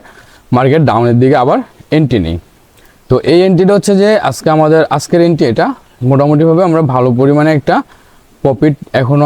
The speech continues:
আমরা দেখতেছি। তো তারপর হচ্ছে যে যদি গতকালকের বিষয়টা আমরা দেখি, গতকালকে হচ্ছে যে মূলত গোল্ডের মার্কেট খোলা ছিল, গতকাল ছিল হচ্ছে শুক্রবার, এপ্রিলের চার তারিখ। তো আমরা যদি হচ্ছে যে একটু দেখি, তাহলে হচ্ছে যে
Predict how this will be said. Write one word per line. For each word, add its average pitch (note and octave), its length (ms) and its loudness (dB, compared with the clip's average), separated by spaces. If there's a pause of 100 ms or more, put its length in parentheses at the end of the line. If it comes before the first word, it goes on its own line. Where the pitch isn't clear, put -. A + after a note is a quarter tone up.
আমরা C#3+ 180 2 (220)
দেখতেছি। C3+ 460 -2 (720)
তো B2+ 60 2 (180)
তারপর D#3+ 360 0
হচ্ছে F#3 220 0
যে G3+ 60 2 (100)
যদি F3+ 120 2 (120)
গতকালকের F3+ 540 2 (100)
বিষয়টা E3 340 0
আমরা E3+ 140 2 (120)
দেখি, D#3+ 220 0 (140)
গতকালকে D3+ 460 2
হচ্ছে D#3+ 240 0
যে D#3+ 120 2
মূলত D#3 240 2 (160)
গোল্ডের C#3+ 340 2
মার্কেট C#3 340 0
খোলা D#3 240 2
ছিল, F3 120 0 (140)
গতকাল C#3 340 2
ছিল D3 160 2
হচ্ছে C#3+ 160 0 (120)
শুক্রবার, D3 420 0 (1700)
এপ্রিলের D#3 460 0
চার D#3+ 140 -2 (120)
তারিখ। D3 240 0 (640)
তো C3 40 2 (140)
আমরা E3+ 240 2
যদি F3 180 2
হচ্ছে F#3 220 0
যে F#3 100 2
একটু F#3 140 -2 (120)
দেখি, F3+ 220 0 (140)
তাহলে D3+ 260 2
হচ্ছে D#3+ 240 -2
যে F3 60 2